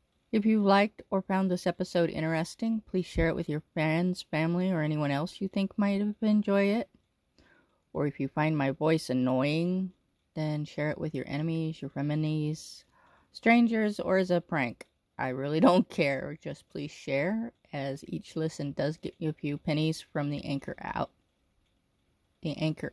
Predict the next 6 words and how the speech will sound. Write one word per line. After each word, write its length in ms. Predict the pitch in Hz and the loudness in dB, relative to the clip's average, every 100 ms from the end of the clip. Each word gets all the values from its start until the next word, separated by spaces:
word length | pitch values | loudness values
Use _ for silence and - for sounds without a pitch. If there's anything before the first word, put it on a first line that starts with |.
| - | -2
app. 240 | 139 220 _ _ _ _ _ _ _ _ _ _ _ _ _ _ _ _ _ _ _ _ _ _ _ _ _ _ _ _ _ _ _ _ - | 0 0 _ _ _ _ _ _ _ _ _ _ _ _ _ _ _ _ _ _ _ _ _ _ _ _ _ _ _ _ _ _ _ _ 2
As 180 | 180 170 | 4 6
always, 420 | 147 151 175 - - | 4 4 2 0 -8
comments 440 | - 160 175 170 - | -2 2 2 -2 0
are 220 | 160 180 | 4 4
welcomed, 600 | 180 151 - 180 233 - | 4 2 0 -4 -4 -6